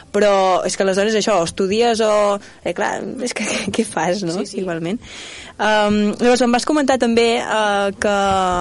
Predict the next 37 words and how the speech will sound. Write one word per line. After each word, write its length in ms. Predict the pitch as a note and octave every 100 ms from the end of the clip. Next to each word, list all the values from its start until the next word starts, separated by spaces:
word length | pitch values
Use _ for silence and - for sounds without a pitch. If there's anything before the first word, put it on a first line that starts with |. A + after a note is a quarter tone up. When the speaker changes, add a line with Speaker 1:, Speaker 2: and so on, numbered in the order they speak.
| F3
Speaker 1:
que 60 | F3+
a 40 |
mi 120 | F#3+
em 100 | G3 A3
va 60 |
sorprendre 720 | - G#3 G3 A3 A3 F#3+ D4+ - - - - -
dues, 240 | G3 B3 C4
dues 200 | A#3+ C4+
cosetes. 580 | - G#3+ F#3 D#3+ D#3+ D#3+ A#3
Una 200 | B3 D4+
és 120 | -
que, 120 | -
em, 1000 | A3+ F#3+ - - G3+ G3 F#3 F3+ F3+ F3+ E3+
si 260 | - - A3
s'estan 320 | G#3 G#3 A3
esperant 580 | A#3+ A#3 A3+ A3+ G3+ E3 - - -
allò 440 | F#3+ G3+ G#3 G3+ E3
per 140 | G3
entrar 240 | F#3+ G3+ G3
al 80 |
fisio, 600 | F#3+ A3 G#3+ G3 G3 B3+ D4
Speaker 2:
Sí. 100 | G#3
Speaker 1:
una, 280 | G3+ G3 G3
un 140 | G#3
home, 340 | G3+ G3 F#3+ F#3
un 300 | F#3+ G3 F#3+
noi 220 | F#3 G3
i 60 |
una 140 | G3 G3
noia, 400 | G3+ A#3 A3+ C4+
i 60 | A3+
la 120 | G#3
noia 240 | A3+ A3+
fa 160 | G3+ C#4
més 180 | D#4+ -
que 80 | B3
s'espera, 480 | A#3+ - B3 B3